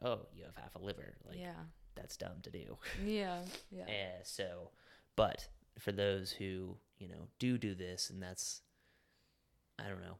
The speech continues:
Speaker 1: not that it's something that should hold you back from doing it, but if you're like, "Oh, that kinda is a bummer," like, you can still drink, just don't be
Speaker 2: Hmm.
Speaker 1: dumb.
Speaker 2: <laughs>
Speaker 1: I don't think any doctor will tell you that drinking more than three beers
Speaker 2: Th-,
Speaker 1: or
Speaker 2: is okay.
Speaker 1: is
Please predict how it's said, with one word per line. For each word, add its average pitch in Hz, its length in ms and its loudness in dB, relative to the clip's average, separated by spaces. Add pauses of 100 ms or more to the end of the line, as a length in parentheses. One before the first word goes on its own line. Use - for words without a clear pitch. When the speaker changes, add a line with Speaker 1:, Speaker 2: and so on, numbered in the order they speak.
(120)
Speaker 1:
not 110 180 4
that 113 60 8
it's 104 120 2
something 101 300 0
that 90 120 -6
should - 160 -6
hold 90 280 -4
you 90 80 -10
back 92 280 -2
from - 180 -12
doing - 360 -12
it, 50 220 -14
but 82 140 -4
if - 120 -8
you're 71 120 -8
like, - 240 -8
"Oh, 120 240 4
that 104 160 2
kinda 90 200 -2
is 90 120 -6
a 85 60 -6
bummer," 76 420 -8
like, - 180 -10 (260)
you 180 120 -6
can 123 140 0
still - 260 -6
drink, - 360 -10
just - 240 -6 (200)
don't 110 200 -2
be 208 80 2
Speaker 2:
Hmm. 190 60 -2
Speaker 1:
dumb. - 380 -10
Speaker 2:
<laughs> 233 600 0
Speaker 1:
I 123 80 10
don't 135 160 8
think - 180 2
any 110 160 6
doctor 101 320 6
will 95 120 2
tell 90 160 -2
you 90 140 0
that 90 120 0
drinking 92 340 -6
more 92 160 -2
than 90 120 -8
three 87 220 -4
beers 90 420 -2 (200)
Speaker 2:
Th-, - 420 2
Speaker 1:
or - 60 12
Speaker 2:
is 202 160 10
okay. 170 400 6
Speaker 1:
is 110 120 6